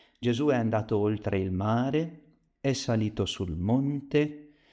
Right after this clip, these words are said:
dunque ci sono i simboli evocativi dell'alleanza. Si dice più avanti che in quel luogo c'era molta erba, i pascoli erbosi del Salmo ventitré, dunque la terra promessa.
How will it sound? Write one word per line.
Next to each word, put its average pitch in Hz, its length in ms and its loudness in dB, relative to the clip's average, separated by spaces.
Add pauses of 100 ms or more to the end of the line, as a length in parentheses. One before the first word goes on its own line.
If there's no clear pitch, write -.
(180)
dunque 156 300 0
ci 139 140 -2
sono 147 260 -2
i 131 80 2
simboli 123 560 0
evocativi 113 720 0
dell'alleanza. 101 1040 0 (760)
Si - 180 -2
dice 127 320 0
più 120 160 0
avanti 123 440 0
che - 100 -2
in 113 100 2
quel 110 180 0
luogo 123 300 0
c'era 110 300 -2
molta 107 420 0
erba, 101 560 0 (380)
i 110 100 -4
pascoli 131 1080 0
erbosi 117 800 0
del 101 240 0
Salmo 110 520 0
ventitré, 104 840 -2
dunque 123 320 0
la 104 140 2
terra 104 340 0
promessa. 101 720 -2